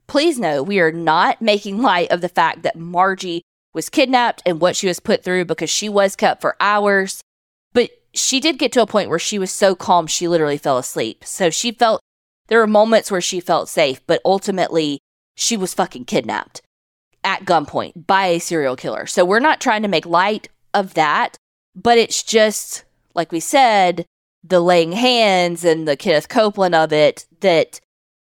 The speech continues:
and he's all of a sudden this healed person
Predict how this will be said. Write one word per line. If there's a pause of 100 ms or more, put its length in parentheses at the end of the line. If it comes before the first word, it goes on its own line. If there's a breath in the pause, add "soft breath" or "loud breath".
and
he's
all
of
a
sudden (260)
this
healed
person